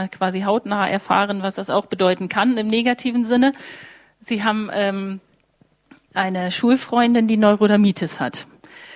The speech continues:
Und irgendwie hat Krankheit ja manchmal auch so was Anziehendes. Also man steht dann ja ganz schön im Mittelpunkt und man hat immer schön was zu erzählen und ist ja auch irgendwie interessant. Und so hatte das auf meine Töchter eben auch irgendwie so eine magische Anziehungskraft.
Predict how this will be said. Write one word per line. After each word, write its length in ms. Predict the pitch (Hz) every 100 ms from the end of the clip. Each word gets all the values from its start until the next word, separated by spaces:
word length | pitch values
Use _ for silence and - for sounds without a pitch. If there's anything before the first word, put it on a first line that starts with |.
| - -
Und 320 | 220 214 -
irgendwie 360 | 302 349 285 269
hat 180 | 269
Krankheit 400 | - 262 269 262
ja 100 | 226
manchmal 360 | 226 240 254 208
auch 60 | 240
so 140 | 240
was 160 | 247 -
Anziehendes. 760 | 208 202 - 165 160 139 143
Also 200 | - 185
man 320 | 196 202 208
steht 300 | - - 220
dann 120 | 208 208
ja 160 | 208
ganz 200 | 208 220
schön 180 | - 214
im 80 | 240
Mittelpunkt 560 | 262 220 214 196 196
und 80 | 196
man 160 | 202 208
hat 120 | 202
immer 200 | 190 196
schön 240 | - 214
was 180 | 202 208
zu 100 | -
erzählen 560 | 233 - 233 240 233 220
und 220 | 208 202 - - - - -
ist 160 | - -
ja 80 | 208
auch 100 | 208
irgendwie 240 | 226 220
interessant. 680 | 220 220 247 - 262 285 226
Und 280 | 226 220 -
so 140 | 220
hatte 180 | 233 233
das 180 | 208 208
auf 240 | 202 -
meine 240 | 208 196 196
Töchter 340 | 233 - 208
eben 200 | 202 196
auch 180 | 202 202
irgendwie 380 | 226 285 339 269
so 80 |
eine 140 | 247 233
magische 440 | 233 226 233 -
Anziehungskraft. 840 | 220 254 240 226 220 - 220 214